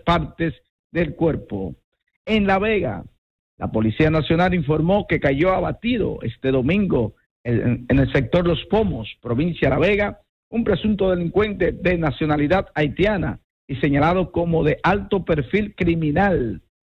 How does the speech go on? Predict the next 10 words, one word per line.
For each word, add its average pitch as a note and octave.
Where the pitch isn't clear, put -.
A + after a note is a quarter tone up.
quien B2+
era E3
buscado E3+
por D#3
múltiples F#3
denuncias D3
y C3
órdenes F3+
de F#3+
arresto. D#3